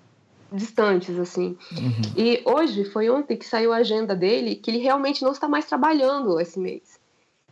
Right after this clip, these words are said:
Speaker 1: Ele considera assistir televisão como uma parte de trabalho. Então, ele, tipo, assiste televisão até onze horas,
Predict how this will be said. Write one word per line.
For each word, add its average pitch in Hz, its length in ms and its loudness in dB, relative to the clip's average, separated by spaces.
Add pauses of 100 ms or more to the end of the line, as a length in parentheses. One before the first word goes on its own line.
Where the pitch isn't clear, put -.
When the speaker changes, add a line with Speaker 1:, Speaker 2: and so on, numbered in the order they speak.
Speaker 1:
Ele 196 480 -4
considera 202 680 0
assistir 202 340 0
televisão 202 520 0
como 185 640 2 (200)
uma 202 180 0
parte 196 460 -2
de 175 640 -4
trabalho. 190 680 2 (440)
Então, 254 320 0
ele, 277 140 -2
tipo, - 220 -6
assiste 262 280 0
televisão 240 400 2
até 240 360 0
onze 233 280 4
horas, 254 600 2